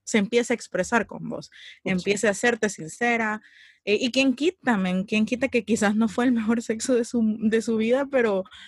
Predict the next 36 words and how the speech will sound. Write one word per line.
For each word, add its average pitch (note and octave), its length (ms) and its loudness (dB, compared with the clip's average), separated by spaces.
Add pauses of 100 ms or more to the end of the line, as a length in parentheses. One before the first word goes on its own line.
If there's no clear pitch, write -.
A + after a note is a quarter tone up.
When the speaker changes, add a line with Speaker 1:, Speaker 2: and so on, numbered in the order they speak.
(440)
Speaker 2:
Pero F#3 180 4
el F#3+ 60 4
Speaker 1:
quizás F3 260 2
vuel-, C4+ 180 2
Speaker 2:
reprise, D4 200 -6 (120)
¿sabes? C#3+ 440 -2
Speaker 1:
ajá, D4 340 2 (140)
exacto, F4 420 -2
y C4+ 80 2
quizás B3+ 340 0
diga, C4+ 220 4
"Puya, C#4 280 0
lo G#3 120 -2
voy G#3+ 140 -2
a - 80 0
volver A#3 260 0
a B3 40 2
intentar C4 460 0
con G#3 200 -4
este G#3+ 260 -2
man, C4 240 2
con G#3 180 -4
esta G3+ 240 -4
mana, B3+ 360 2 (420)
porque, A#3 720 0 (1000)
eh, A3+ 640 0
de A3 100 2
plano, C4+ 800 0
o A#3+ 60 2
sea, A#3 300 0
me A3 140 2
gustó, A#3 380 0
me B3 120 2
hizo C#4 180 0
sentir B3 480 0
bien, G3 560 0